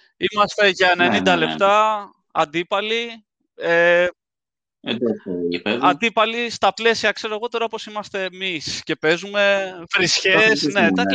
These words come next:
Speaker 1: κλασικά αυτά, <laughs> βρισχές,
Speaker 2: Ναι.
Speaker 1: καπνογόνα, πανό.
Speaker 2: Ναι.
Speaker 1: Αλλά μετά από όλα αυτά τελειώνει εκεί και επιστρέφουμε στην πόλη μας, πίνουμε τις μπύρες μας. Ναι.
Speaker 2: Για μένα, ναι. Μμ.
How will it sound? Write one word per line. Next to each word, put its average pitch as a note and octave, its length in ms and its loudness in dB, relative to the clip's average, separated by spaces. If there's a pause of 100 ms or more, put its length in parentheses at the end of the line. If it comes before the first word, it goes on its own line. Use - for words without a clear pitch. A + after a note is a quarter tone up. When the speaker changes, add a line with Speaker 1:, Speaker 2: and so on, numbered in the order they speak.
Speaker 1:
κλασικά E3+ 380 0 (120)
αυτά, E3+ 460 0
<laughs> - 20 -
βρισχές, E3+ 320 2
Speaker 2:
Ναι. G3+ 140 2
Speaker 1:
καπνογόνα, G3+ 1160 -2
πανό. F3 600 -2 (840)
Speaker 2:
Ναι. - 80 -4 (140)
Speaker 1:
Αλλά G#3+ 200 2
μετά A3 220 2
από A3+ 140 0
όλα A#3 160 2
αυτά A#3+ 640 2
τελειώνει G#3+ 480 0
εκεί D#3 520 -8
και F3+ 80 -8
επιστρέφουμε F3+ 880 -8 (520)
στην - 220 -16
πόλη E3 260 -4
μας, F#3 180 -6
πίνουμε F3+ 260 -8
τις C#3+ 160 -10
μπύρες D#3+ 300 -2 (120)
μας. F3+ 360 -8
Ναι. - 160 -4
Speaker 2:
Για - 120 2
μένα, G#3+ 260 0 (1000)
ναι. F#2 200 -8 (320)
Μμ. E2 60 -8